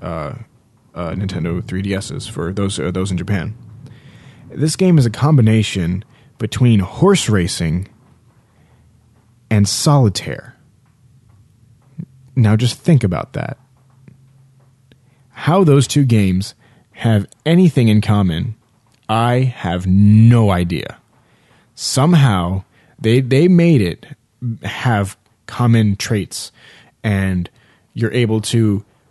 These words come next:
race your horse faster if you complete the solitaire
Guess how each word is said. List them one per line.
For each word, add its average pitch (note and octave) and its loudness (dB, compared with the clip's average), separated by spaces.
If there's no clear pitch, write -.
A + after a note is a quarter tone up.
race B2 -2
your A2+ -2
horse B2 -4
faster A2 -4
if A2 -6
you A2 -2
complete B2+ -6
the G#2 -10
solitaire A#2 -2